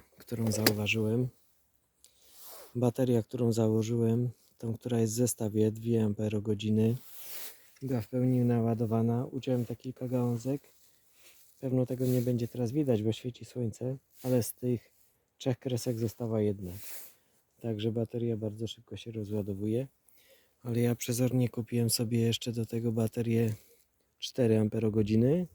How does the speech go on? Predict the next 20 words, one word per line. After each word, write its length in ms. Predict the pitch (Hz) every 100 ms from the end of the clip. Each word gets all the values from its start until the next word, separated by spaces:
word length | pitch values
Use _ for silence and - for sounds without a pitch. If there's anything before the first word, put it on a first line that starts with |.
| _ 131
i 80 |
za 160 | 117 113
chwileczkę 440 | - 120 113 -
ją 140 | 113 107
podłączę. 640 | 113 110 110 110 123 147 - _ - - - _ _ _ _ _ _ 139
I 80 | 120
zobaczymy, 800 | 127 127 120 127 127 127 127 - _ _ _ _
czy 540 | - 123 120 120 117 117 _ _ _ _ _ _ _ -
to 140 | 120
cięcie 400 | - 127 120 123
będzie 520 | 123 123 113 113 120 113 _ -
szybsze 420 | - 143 - 143
i 100 | 123
wydajniejsze, 800 | 123 117 113 117 113 110 143 160 - _ _
no 80 | 139
ale 140 | 127
na 120 | 120 117
pewno 320 | 120 113 110
będzie 340 | 110 104 110
dłuższe. 480 | 101 101 - -